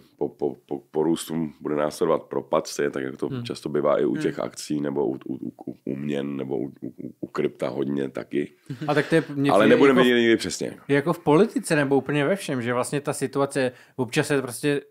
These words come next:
Speaker 2: celá, celá, celá ta nějaký, já nevím, ta, ta, to tam myšlenkový pochody všech těch lidí, nějaký skupiny, nějaký množiny, tak se vychýlí hodně doprava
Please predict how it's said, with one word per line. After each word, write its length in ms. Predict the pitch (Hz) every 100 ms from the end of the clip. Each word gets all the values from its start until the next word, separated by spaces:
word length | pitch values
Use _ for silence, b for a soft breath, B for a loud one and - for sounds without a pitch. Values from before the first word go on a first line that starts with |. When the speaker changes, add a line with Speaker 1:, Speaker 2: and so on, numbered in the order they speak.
| _ _ _ _
Speaker 2:
celá, 540 | - 131 135 135 135 - -
celá, 300 | - 135 120
celá 340 | - 127 123 123
ta 200 | 135 127
nějaký, 560 | 123 120 135 127 123
já 160 | 127 123
nevím, 280 | 120 127 117
ta, 180 | 135
ta, 360 | 120 131 123 120 113 -
to 260 | 127 117 117 _ _ _ 131
tam 60 | 131
myšlenkový 520 | 127 143 127 143 135
pochody 400 | 135 - 147 131
všech 240 | 143 127
těch 180 | 143 -
lidí, 280 | 127 117 127
nějaký 260 | 131 120 135
skupiny, 380 | - - 131
nějaký 240 | 127 120 131
množiny, 460 | 123 117 123 131 - b b
tak 120 | 117 -
se 100 | 127
vychýlí 400 | 120 - 131 123
hodně 240 | 127 131
doprava 600 | 127 131 127 120 120